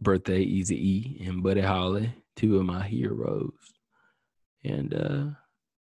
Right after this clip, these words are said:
good night. I mean, good night. You don't know it's nighttime.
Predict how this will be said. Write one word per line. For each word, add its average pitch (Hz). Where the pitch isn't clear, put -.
good 113
night. 120
I 87
mean, 82
good 90
night. 82
You 92
don't 90
know -
it's -
nighttime. 82